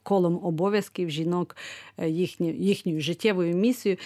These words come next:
Так от, серед таких традиційних уявлень про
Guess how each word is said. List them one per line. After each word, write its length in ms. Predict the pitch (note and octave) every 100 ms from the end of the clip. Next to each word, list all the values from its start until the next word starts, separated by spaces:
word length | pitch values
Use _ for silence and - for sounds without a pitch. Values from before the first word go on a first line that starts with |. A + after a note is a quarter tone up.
| - -
Так 180 | - F#3
от, 120 | A3
серед 260 | - G3+ F#3
таких 300 | F#3+ - G3+
традиційних 800 | - F#3+ F#3 F#3 - G3 F3+ -
уявлень 460 | F3 F3+ E3 E3+ E3+
про 400 | - F3 F3